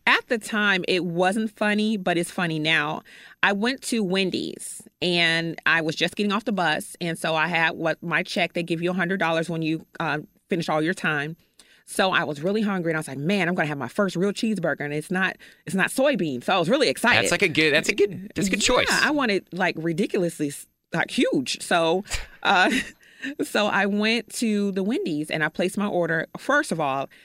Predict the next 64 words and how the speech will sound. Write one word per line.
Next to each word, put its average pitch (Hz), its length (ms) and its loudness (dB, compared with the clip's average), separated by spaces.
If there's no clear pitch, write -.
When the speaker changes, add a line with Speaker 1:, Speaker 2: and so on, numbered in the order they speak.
Speaker 1:
nine, 226 420 2
ten 233 160 0
dollars 196 260 2
for 156 180 0
a 147 40 -2
cheeseburger 170 420 -2
just 151 220 -2
blew 175 180 0
my 156 140 2
mind. 147 320 0
The - 40 0
price - 280 2
was 143 140 -2
one. 135 460 -2
Speaker 2:
Yeah. 120 480 0
Speaker 1:
So 254 240 -2
then 247 180 2
they 262 80 0
gave 208 200 2
me 208 80 2
the 220 80 0
cup. - 280 -2
So 202 280 0
I 196 120 2
got 208 200 0
the 427 60 -6
cup, 233 240 -2
and 220 80 -2
I 254 40 -2
said, 359 220 -2
"Oh, 370 40 0
it's 302 100 -4
self-serve." 202 360 -2
So 190 100 -2
I'm 180 120 0
thinking 175 180 0
I'm 170 60 0
just 165 120 -6
gonna 147 140 -2
press - 240 0
a 240 40 0
button 190 240 2
and 160 220 -4
put, 185 260 0
put 185 140 -2
it 180 120 2
in 311 80 0
there. 139 180 -2
Well, 156 160 2
I 160 80 4
walk 208 320 2
up - 100 -4
to - 100 -4
this 170 160 -2
massive 185 400 0
thing 190 200 0
that 160 100 -2
looks 175 200 -4
like 180 120 -2
a, 156 220 -2
like 165 280 -2
a 160 100 0
super 240 300 0
brain. 117 380 -2